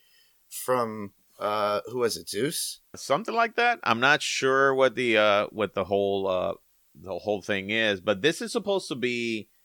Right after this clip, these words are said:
Speaker 2: in her, you know, in Themyscira, uh, it's set to elaborate on the political, you know, drama, like, you know, uh, Game of Thrones. It will also be between the, the two Wonder Woman films,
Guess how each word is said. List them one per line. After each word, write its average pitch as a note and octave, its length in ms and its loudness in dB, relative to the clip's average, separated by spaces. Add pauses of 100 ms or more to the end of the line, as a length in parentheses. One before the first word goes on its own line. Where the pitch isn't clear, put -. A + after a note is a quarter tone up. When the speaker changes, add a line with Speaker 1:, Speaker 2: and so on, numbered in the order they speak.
(400)
Speaker 2:
in G#2+ 280 -2
her, A2 320 0
you A#2+ 100 -6
know, G#2+ 120 0
in G2 100 -4
Themyscira, F#2 880 0 (120)
uh, F#2 380 0
it's F#2+ 180 -8
set B2 220 0
to B2 100 -2
elaborate G2 480 2
on F2+ 400 -8
the F2+ 140 -8
political, G2 840 -4
you F#2+ 140 -12
know, F2 300 -14 (100)
drama, G2+ 520 -2
like, F2+ 300 -8
you G2 120 -12
know, E2+ 300 -16 (180)
uh, E2 160 -8
Game F2 240 -14
of D#2+ 80 -16
Thrones. D3+ 600 -4 (560)
It - 100 -6
will F#2 100 -2
also A2+ 280 0
be G#2+ 140 -4
between G2 500 -6
the, F2 420 -2 (180)
the F#2 140 -8 (100)
two C3+ 220 -8
Wonder A2+ 360 -2
Woman F2+ 320 -8
films, E2+ 720 -10